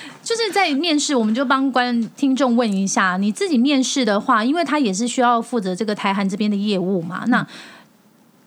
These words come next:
Speaker 1: 其实请，要请你聊一下说，是不是我，我，我会一点点韩文，我就可以跑去韩国工作？
Speaker 2: 嗯，就跨国企业，
Speaker 1: 对啊，
Speaker 2: 大家会要的人才。
Speaker 1: 因为我，我，我本来有，就有中文的底子，然后我又会一点点韩文，我是不是这样就可以去了呢？
Speaker 2: 一点点就可以吗？还是？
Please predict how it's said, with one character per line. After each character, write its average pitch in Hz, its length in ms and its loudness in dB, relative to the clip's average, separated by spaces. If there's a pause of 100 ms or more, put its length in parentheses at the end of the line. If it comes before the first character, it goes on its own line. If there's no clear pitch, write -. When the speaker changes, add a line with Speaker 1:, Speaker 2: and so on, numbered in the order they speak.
Speaker 1:
其 - 160 -4
实 392 160 0
请， 262 180 4
要 240 120 2
请 269 240 2
你 202 40 2
聊 196 160 2
一 214 40 2
下 247 200 2
说， 233 240 2
是 - 160 -2
不 392 60 0
是 381 140 0
我， 208 300 -2
我， 202 260 -2
我 214 180 -2
会 392 200 -2
一 339 100 2
点 285 140 0
点 240 120 2
韩 214 240 0
文， 220 160 2
我 196 100 2
就 254 140 0
可 277 120 -2
以 226 60 2
跑 180 240 -6
去 254 140 -2
韩 190 180 -4
国 175 100 -4
工 180 200 -2
作？ 175 260 -8
Speaker 2:
嗯， 254 200 2
就 330 160 -2
跨 330 300 0
国 190 240 0
企 240 260 -2
业， 233 80 2
Speaker 1:
对 220 60 4
啊， 233 100 4
Speaker 2:
大 254 160 4
家 269 60 2
会 262 180 2
要 254 120 2
的 214 140 2
人 180 160 0
才。 202 40 0
Speaker 1:
因 - 20 2
为 214 60 2
我， 202 120 -2
我， 170 60 2
我 254 60 2
本 247 120 0
来 214 100 0
有， 208 160 0
就 262 180 -2
有 196 80 0
中 226 200 0
文 208 140 0
的 190 80 -2
底 185 260 -8
子， 170 140 -12
然 185 120 -6
后 226 100 -2
我 196 120 0
又 277 240 0
会 262 180 0
一 254 60 -2
点 240 120 0
点 220 120 0
韩 196 180 0
文， 202 140 0
我 190 100 0
是 277 120 -4
不 262 40 -6
是 254 140 -8
这 262 100 0
样 240 80 0
就 226 80 0
可 226 120 -4
以 175 100 -8
去 - 200 -10
了 - 120 -14
呢？ - 260 -12
Speaker 2:
一 285 80 -2
点 214 240 0
点 180 140 -2
就 170 120 -4
可 175 180 -6
以 160 60 -6
吗？ 160 160 -10
还 175 120 -4
是？ 175 240 -6